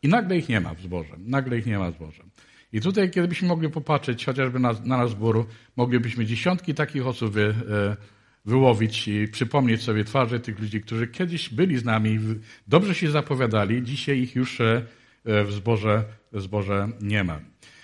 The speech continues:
Jest też następna grupa ludzi. To są ci posiani między ciernie, jak Słowo Boże powiada. E, ciernie wzrastają, a Słowo Boże zostaje zaduszone. E, Jezus powiada o takich ludzi, że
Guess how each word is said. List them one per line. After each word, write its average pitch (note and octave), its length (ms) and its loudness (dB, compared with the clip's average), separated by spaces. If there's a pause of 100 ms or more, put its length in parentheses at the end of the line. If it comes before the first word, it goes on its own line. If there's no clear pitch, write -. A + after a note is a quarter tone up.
(720)
Jest F3+ 180 6
też G3 120 6
następna G3 440 6
grupa C#3 320 6
ludzi. F2+ 400 0
To C3+ 140 -2
są D3 180 2
ci D3 200 -2
posiani F3 460 2
między D3+ 280 2
ciernie, E3 320 2
jak A2 220 2
Słowo A#2 220 0
Boże A2 220 0
powiada. G2 520 0 (400)
E, G2 360 4 (380)
ciernie G3 340 4
wzrastają, D#3 800 4 (440)
a A2+ 120 0
Słowo G3 360 6
Boże F3 460 4
zostaje C#3 640 2 (160)
zaduszone. B2 720 0 (520)
E, G2+ 400 2 (340)
Jezus D3 260 4
powiada D3 360 4
o C3+ 40 4
takich C#3 340 -2
ludzi, D3 280 0
że B2 360 2